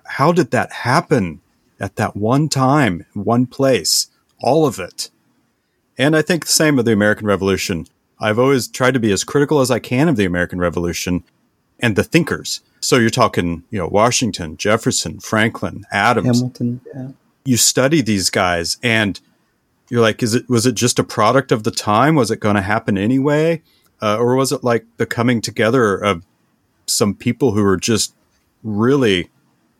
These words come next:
Speaker 1: incredible thinkers and leaders? And I think it's the second. They're, uh, I don't know.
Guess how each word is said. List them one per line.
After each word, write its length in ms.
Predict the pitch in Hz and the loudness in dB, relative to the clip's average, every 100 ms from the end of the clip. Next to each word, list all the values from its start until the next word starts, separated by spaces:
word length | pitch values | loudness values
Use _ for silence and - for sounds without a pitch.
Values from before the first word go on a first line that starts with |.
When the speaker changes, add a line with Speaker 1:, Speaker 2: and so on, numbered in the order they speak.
| _ | _
Speaker 1:
incredible 960 | 131 110 - - 123 127 127 104 107 98 | 0 0 -2 -6 0 2 2 2 0 0
thinkers 480 | - 110 - 98 92 | -2 -4 -2 -4 -2
and 160 | 90 | -4
leaders? 440 | 87 90 92 80 - _ _ _ _ | -2 -2 -2 -6 -12 _ _ _ _
And 100 | 113 | -2
I 60 | 120 | -2
think 240 | 135 170 | 0 -2
it's 260 | 196 - - _ | -2 -4 -8 _
the 100 | 139 | -2
second. 440 | - 165 - 214 - _ _ _ 117 | 0 0 -2 -6 -8 _ _ _ _
They're, 320 | 117 123 135 139 | -2 0 2 4
uh, 320 | 135 127 123 - | 2 2 -2 -2
I 120 | 107 | 0
don't 140 | 135 160 | 2 2
know. 200 | 170 | 0